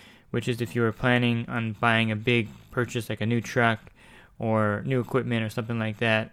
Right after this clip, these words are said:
you may want to rethink that until you, um, see that things are stabilizing and that you're not gonna lose any service accounts. Because if you buy a new truck for thirty thousand and then in two months you lose ten pools, this could really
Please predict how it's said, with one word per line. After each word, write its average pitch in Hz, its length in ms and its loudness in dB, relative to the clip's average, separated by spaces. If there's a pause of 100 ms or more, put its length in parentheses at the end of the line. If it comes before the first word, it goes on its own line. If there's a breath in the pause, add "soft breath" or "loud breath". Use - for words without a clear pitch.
you 127 140 -4
may 120 100 2
want 113 220 2
to 110 40 0
rethink 113 460 -2
that 120 280 2
until 123 300 -2
you, 113 340 -2 (540 loud breath)
um, 107 200 -2
see 127 280 -2
that 113 140 0
things 117 220 -2
are 107 100 -4
stabilizing 117 960 2 (400 loud breath)
and 120 80 -4
that 113 60 -4
you're 117 80 0
not 113 140 0
gonna 117 140 -2
lose 113 140 0
any 110 160 -2
service 110 400 0
accounts. 104 420 -4
Because 113 240 -8
if 110 120 -4
you 117 80 -2
buy 120 180 2
a 120 80 4
new 117 120 0
truck 113 360 -2
for 107 300 -4
thirty 113 280 0
thousand 110 600 0 (440 loud breath)
and 117 140 -4
then 107 320 0 (320)
in 113 400 -4
two 151 140 0
months 117 400 0
you 113 80 -2
lose 113 280 0
ten 113 280 -2
pools, 113 640 -2 (480 loud breath)
this 123 140 -6
could 131 140 -2
really 117 380 0